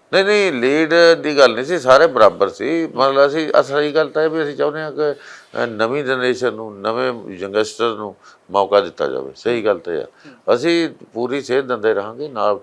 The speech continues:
Speaker 1: ਪੂਰੀ ਥਾਪਨਾ ਹੋਏਗੀ।
Speaker 2: ਜੀ।
Speaker 1: ਪਰ ਅਸੀਂ ਚਾਹੁੰਦੇ ਹਾਂ ਯੰਗ ਜਿਹੜੇ ਨੌਜਵਾਨ ਆ ਇਹਨਾਂ ਨੂੰ ਮੌਕਾ ਦਈਏ।
Speaker 2: ਹੂੰ। ਮੈਂ ਆਖਰੀ ਸਵਾਲ ਹੁਣ ਬਹੁਤ ਗੱਲ ਚੱਲਦੀ ਹੈ ਕਿ ਸੁਖਵੀਰ ਬਾਦਲ ਝੋਲੀ ਚੁੱਕਾਂ ਦੇ ਪਿੱਛੇ ਲੱਗਦੇ ਨੇ ਜਾਂ ਡਾਈਟ ਕੋਕ ਵਾਲਿਆਂ ਦੇ ਜਾਂ ਨਵੇਂ ਨੇ, ਉਹ ਕਿਹੜੇ ਨੇ? ਅੱਜ ਨਾਂ ਹੀ ਲੈ ਦਿਓ।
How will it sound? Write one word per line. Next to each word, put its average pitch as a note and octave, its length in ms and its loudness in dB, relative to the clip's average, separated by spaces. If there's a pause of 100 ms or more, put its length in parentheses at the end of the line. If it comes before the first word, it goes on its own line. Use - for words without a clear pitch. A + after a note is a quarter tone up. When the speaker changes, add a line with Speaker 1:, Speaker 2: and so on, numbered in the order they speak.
(140)
Speaker 1:
ਪੂਰੀ G2+ 180 -6
ਥਾਪਨਾ F#2+ 400 -4
ਹੋਏਗੀ। F2+ 380 -10 (180)
Speaker 2:
ਜੀ। C3+ 80 -20 (220)
Speaker 1:
ਪਰ A#2+ 160 2
ਅਸੀਂ C3 160 -8
ਚਾਹੁੰਦੇ C#3 300 -2
ਹਾਂ C#3 60 -4
ਯੰਗ G2+ 320 -4
ਜਿਹੜੇ B2 300 -2
ਨੌਜਵਾਨ F#2+ 540 -6
ਆ C3 100 -10
ਇਹਨਾਂ B2 200 -8
ਨੂੰ A#2 220 -16 (280)
ਮੌਕਾ F2+ 240 -4
ਦਈਏ। C#2 260 -10 (380)
Speaker 2:
ਹੂੰ। - 60 -20 (480)
ਮੈਂ G#3 160 2
ਆਖਰੀ G#3 220 0
ਸਵਾਲ D#3 340 -2 (600)
ਹੁਣ A3 280 -4 (160)
ਬਹੁਤ G#3+ 280 4
ਗੱਲ G#3 240 6
ਚੱਲਦੀ F3 280 0
ਹੈ F3+ 40 -2
ਕਿ G#3 120 -4
ਸੁਖਵੀਰ F#3 460 -6
ਬਾਦਲ F#3 380 2 (540)
ਝੋਲੀ F#3+ 300 6
ਚੁੱਕਾਂ F3+ 280 -2
ਦੇ F3+ 80 -4
ਪਿੱਛੇ F3+ 260 -8
ਲੱਗਦੇ E3 240 -2
ਨੇ E3+ 100 -6
ਜਾਂ F3 100 -4
ਡਾਈਟ D#3+ 320 2
ਕੋਕ E3 280 -4
ਵਾਲਿਆਂ D#3+ 300 0
ਦੇ D#3+ 120 -4
ਜਾਂ E3+ 120 -2
ਨਵੇਂ D#3+ 360 -4
ਨੇ, D3 140 -14 (300)
ਉਹ A3 220 -6
ਕਿਹੜੇ C#4 300 0
ਨੇ? D3+ 160 -6
ਅੱਜ E3 120 -2
ਨਾਂ F3+ 140 -2
ਹੀ G3 120 -6
ਲੈ D3+ 120 -4
ਦਿਓ। B2 160 -16